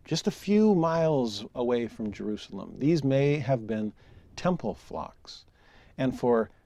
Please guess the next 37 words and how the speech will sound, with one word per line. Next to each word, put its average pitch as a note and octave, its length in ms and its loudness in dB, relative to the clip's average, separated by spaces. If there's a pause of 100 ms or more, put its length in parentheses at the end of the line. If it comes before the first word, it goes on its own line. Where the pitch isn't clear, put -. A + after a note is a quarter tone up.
(300)
one D#3 220 4
of G3 80 2
these F#3 200 2
sheep F#3+ 400 -4 (380)
to D3+ 120 2
become D#3+ 460 2
a A#2+ 140 -4
paschal C#3+ 720 -2
lamb, A2+ 340 -2
a F2+ 80 -10
Passover B2 880 -8
meal, A#2+ 560 -10 (960)
they B2 100 2
had C#3 260 -2
to D3+ 80 -4
be C#3 140 0
the B2 120 -6
firstborn." C#3 1000 -6 (920)
And A#2 300 -4 (540)
I A#2 100 -2
don't C3+ 120 0
know B2 100 0
if G#2+ 120 -6
sheep C3 240 -2
are G#2+ 80 -2
anything A2+ 300 -2
like G2 220 -6
human G2 400 -6
beings, G#2+ 560 -10 (420)
but A#2+ 120 0
if A2+ 120 -2
my A#2+ 140 2
own C#3+ 160 2
children C3 360 2
are A2 100 -4
any A#2 240 -2
indication, G#2 580 -4